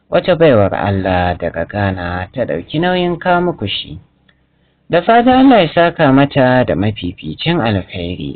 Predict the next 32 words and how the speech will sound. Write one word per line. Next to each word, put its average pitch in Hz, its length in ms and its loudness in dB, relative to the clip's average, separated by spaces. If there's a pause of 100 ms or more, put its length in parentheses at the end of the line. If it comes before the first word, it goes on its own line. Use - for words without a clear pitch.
Amin 165 640 2 (140)
summa 185 420 0
amin. 67 320 -14 (1000)
Ku 180 140 -2
ci 254 80 2
gaba 262 240 6
da 208 80 2
kasancewa 127 1040 2
da 98 80 0
wannan 123 400 0
dandalin 92 560 -8
namu 85 240 -10
na 131 160 -2
YouTube 165 480 -8 (580)
mai 180 220 0
suna 170 340 2
Real 139 300 2
Abba - 320 -6
Effects - 560 -4
domin 190 320 2
nishadinku. 90 640 -4 (1700)
Yan 214 160 2
uwa, 262 320 6
baya 196 320 6
idan 165 160 2
ba 160 160 4
ku - 160 -2
manta 110 480 2
ba, 110 400 2
mun 135 160 4
tsaya 113 400 0
ne 101 400 -2